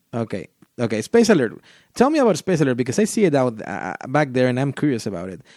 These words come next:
I know it's from C G E and Rio Grande Games, but, uh, and I know it won some prizes on the Spiel, um, but, I mean, Space Alert, just briefly, tell me, because this is, this is my own curiosity. I mean, just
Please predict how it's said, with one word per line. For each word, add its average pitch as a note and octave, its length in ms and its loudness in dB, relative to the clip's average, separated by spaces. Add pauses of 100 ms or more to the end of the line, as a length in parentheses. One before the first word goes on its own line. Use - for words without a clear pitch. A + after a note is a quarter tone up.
I C3 100 2
know F3+ 100 6
it's G3+ 80 4
from G3 120 4
C E3+ 140 2
G B2+ 340 2
E - 20 2
and A#2 140 -2
Rio A#2+ 140 2
Grande G#2 300 -2
Games, C3+ 360 -2 (400)
but, D3+ 320 4
uh, B2+ 240 -2
and A#2+ 120 -2
I C3+ 40 0
know C#3+ 160 2
it C#3 80 4
won C3 200 2
some B2 220 -2
prizes A#2+ 380 0
on A2+ 80 -4
the G#2 80 -4
Spiel, A#2+ 420 0 (460)
um, A#2 340 -4
but, D3 400 2 (160)
I D#3 60 -4
mean, B2+ 340 -2 (300)
Space F#3+ 300 0
Alert, F3+ 220 2
just F#3 200 4
briefly, D#3 480 -4
tell D#3 160 0
me, C#3 140 -4
because A#2+ 180 -6
this E3 160 2
is, G#3 120 -2
this F#3 140 2
is F#3 120 0
my D3 160 0
own D3 220 0
curiosity. A2+ 500 -2
I - 20 -8
mean, G#2+ 140 -8
just A#2 240 -4